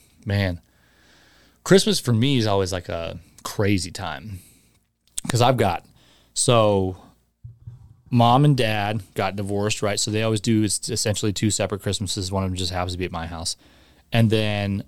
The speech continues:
uh, my grandma always does something, and then my mom always wants to do something. And then we've got Catherine's parents who always do something. So it's, like, essentially five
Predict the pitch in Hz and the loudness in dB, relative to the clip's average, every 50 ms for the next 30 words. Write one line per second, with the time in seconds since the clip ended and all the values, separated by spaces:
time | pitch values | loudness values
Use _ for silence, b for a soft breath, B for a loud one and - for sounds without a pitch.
0 | _ 113 117 107 101 98 98 95 95 95 101 95 110 110 117 123 123 123 120 120 | _ -2 0 0 0 0 0 -2 -4 -4 -4 -2 -2 0 2 2 2 2 2 2
1 | 98 107 113 117 117 107 104 117 113 110 - - 117 113 107 101 113 113 113 110 | 0 0 0 0 -2 -2 -2 -2 0 0 0 0 -2 -2 -2 -2 -2 -2 -2 -2
2 | 113 113 101 101 101 101 98 98 98 98 98 101 107 107 107 107 107 101 101 101 | -4 -4 -4 -4 -2 -2 -2 -2 -2 0 0 0 2 2 0 0 0 -2 -2 -2
3 | - - 104 95 - - - 101 95 - 110 101 90 98 98 98 95 92 92 b | -2 -2 -4 -4 -4 -6 -8 -8 -4 -2 -2 -2 -2 -2 -4 -4 -4 -6 -8 b
4 | b b b b b b b - 110 107 98 107 104 107 104 98 92 104 90 - | b b b b b b b -2 0 2 2 2 2 2 0 -2 -2 -4 -6 -6
5 | - - - 123 123 120 - 113 101 - - 107 101 95 90 - - 98 92 92 | -6 -6 -6 -6 -4 -2 -2 -2 -2 -2 -4 -4 -4 -2 -2 -2 -2 -2 -2 -2
6 | 90 - - - - 104 104 98 101 - - 110 - - 131 117 107 - - - | -4 -4 -6 -6 -6 -6 -8 -8 -6 -4 -2 -2 0 0 0 0 0 -2 -2 -2
7 | 185 180 - - 120 107 - - - - 107 101 101 92 92 92 90 - | -2 -2 0 0 0 0 0 -4 -4 -2 0 0 0 0 -2 -4 -6 -10